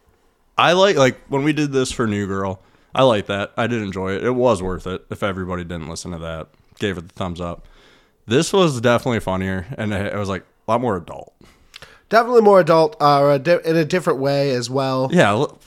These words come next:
Speaker 1: really racy at points, too. Like, Chevy Chase says some outlandish shit.
Speaker 2: Yeah, th-, uh, <laughs> yeah, the Chevy Chase grenades get more extensive as we go. So
Speaker 1: Sweet. That's what I was hoping. Like, again.
Speaker 2: All right, so give me some predictions where we're going. Give me some, give me some thoughts. This is a s-,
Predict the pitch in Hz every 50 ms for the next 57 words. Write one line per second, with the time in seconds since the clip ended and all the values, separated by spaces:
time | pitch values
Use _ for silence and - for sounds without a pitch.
0 | _ - 101 95 98 117 160 196 226 247 226 156 123 98 80 85 85 85 92 104
1 | 117 123 120 - - 127 123 117 - - - - 120 120 - - - - - -
2 | 113 113 117 113 107 110 104 92 90 - - - 131 127 123 - - 110 107 101
3 | - - 101 95 90 - 95 85 80 - _ _ 98 107 113 113 113 107 107 98
4 | 95 92 90 90 92 90 87 90 - - - - 85 85 85 82 - _ _ _
5 | _ _ _ - 123 143 151 156 160 156 151 147 143 135 127 - - - 139 147
6 | 147 143 143 139 139 131 156 - 160 156 - - - 151 - - 185 190 190 180
7 | - 175 165 160 - - 156 143 139 139 139 135 123 - - - - 131 - 147
8 | 147 143 - - 135 135 147 151 151 151 151 151 147 143 139 139 - - 147 135
9 | 131 123 - 147 127 131 123 113 123 127 113 131 131 123 117 110 - - - -
10 | - - - - - 160 147 90 82 - - - 120 127 - 180 196 190 165 135
11 | - 139 113 85 120 135 135 156 147 139 139 127 120 110 101 - _ _ _ _
12 | _ _ _ _ - 147 135 127 - 185 151 165 247 320 294 339 262 269 294 247
13 | 254 254 - 190 175 170 185 180 175 175 160 180 165 135 113 110 110 165 175 185
14 | 185 - - - 156 196 196 208 233 226 - 226 202 - 208 180 180 160 156 131
15 | - - - 151 151 143 143 143 156 143 135 - - - - -